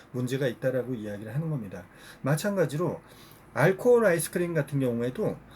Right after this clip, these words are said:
어, 그런 측면에서 만들어진 건데 알코올 아이스크림을, 어, 솔직히 뭐 지금 말씀드리려고 하는 이쪽 브랜드에서 처음 만든 건 아니고요. 어, 기존의 하겐다츠에서도 알코올 아이스크림이 시대에 반영이 돼서 나오기도 했고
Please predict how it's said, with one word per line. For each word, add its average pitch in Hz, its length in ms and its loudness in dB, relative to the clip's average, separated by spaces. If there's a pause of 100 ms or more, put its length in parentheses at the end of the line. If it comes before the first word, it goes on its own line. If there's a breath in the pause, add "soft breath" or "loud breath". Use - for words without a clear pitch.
(180 loud breath)
어, 110 460 -6
그런 226 260 4
측면에서 214 480 0
만들어진 120 480 -2
건데 110 220 -6
알코올 196 560 0
아이스크림을, 151 720 0 (460 loud breath)
어, 113 260 -4
솔직히 208 420 -4
뭐 156 180 0
지금 170 240 -2
말씀드리려고 139 840 2
하는 139 240 2
이쪽 143 300 -4
브랜드에서 131 520 0
처음 220 280 -4
만든 117 260 -2
건 139 140 -2
아니고요. 123 500 -4 (460 loud breath)
어, 104 340 -8
기존의 170 380 2
하겐다츠에서도 175 1200 -2
알코올 139 440 -2
아이스크림이 117 560 -4
시대에 165 680 -2
반영이 127 400 -2
돼서 123 240 -6
나오기도 110 440 -6
했고 165 400 -2